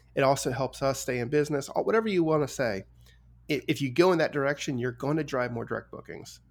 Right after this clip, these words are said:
And it just makes so, so much more sense.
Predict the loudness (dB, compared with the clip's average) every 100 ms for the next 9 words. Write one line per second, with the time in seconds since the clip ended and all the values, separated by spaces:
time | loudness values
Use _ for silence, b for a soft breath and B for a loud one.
0 | -12 -6 -6 -6 -8 -8 -6 -6 -8 -12
1 | -14 -12 -4 -4 -4 -8 -10 -14 -16 -18
2 | -18 -20